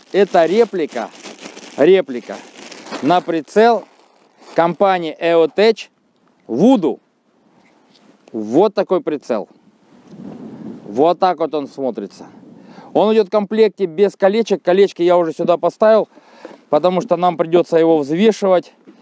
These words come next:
и, соответственно, делать какие-то выводы уже с колечками. Значит, давайте посмотрим, что это за прицел. Во-первых, это прицел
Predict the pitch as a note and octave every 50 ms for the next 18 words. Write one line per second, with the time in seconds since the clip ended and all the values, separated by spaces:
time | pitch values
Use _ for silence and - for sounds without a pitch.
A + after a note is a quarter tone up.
0 | - - - - - - - - - - - F#3+ A3 G3+ - - E3+ D#3 C3 -
1 | E3+ G#3 F#3+ - - E3+ E3 D3+ C#3 C3 F3 F#3 F#3 D#3 - E3 C#3 - E3+ F3
2 | D3 - D3 C3 C#3 F3 F#3+ F#3 F3 D3+ D#3 D3 C#3 C3 E3 D#3 - - - E3
3 | D#3+ E3 D#3 - - - A2 F#2 F2+ _ _ _ _ _ _ _ _ _ - -
4 | - - - - - - - D#3+ G3+ A3+ F#3 A#3 - - _ _ _ - C#3 C3+
5 | E3+ G3+ A#3+ C4 C4 G3+ G#3 - G3+ G3+ - F#3+ F#3 D#3 A2+ - G2+ F#2+ F#2 _
6 | _ _ - - - - - A#3+ C4+ B3 - G#3 G3+ - G3 D#3+ E3 F3+ C#3+ -
7 | E3+ E3 - - - G#2 F2 F2+ B2 D#3+ F#3+ D4 D4+ D4+ C#4 - B3+ B3 G#3+ A#3
8 | F#3+ - G3+ F#3 - - C4 C4 B3 -